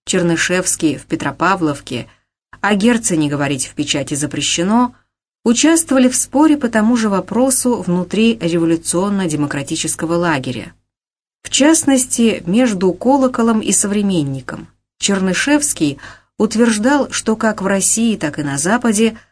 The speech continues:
народные массы еще не сказали своего окончательного слова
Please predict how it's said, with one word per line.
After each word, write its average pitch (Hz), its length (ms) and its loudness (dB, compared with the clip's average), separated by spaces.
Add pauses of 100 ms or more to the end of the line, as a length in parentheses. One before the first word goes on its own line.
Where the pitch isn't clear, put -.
(160)
народные 233 520 4
массы 247 400 2
еще 233 300 2
не 262 120 2
сказали 247 480 0
своего 165 460 0
окончательного 151 760 -6
слова 226 520 0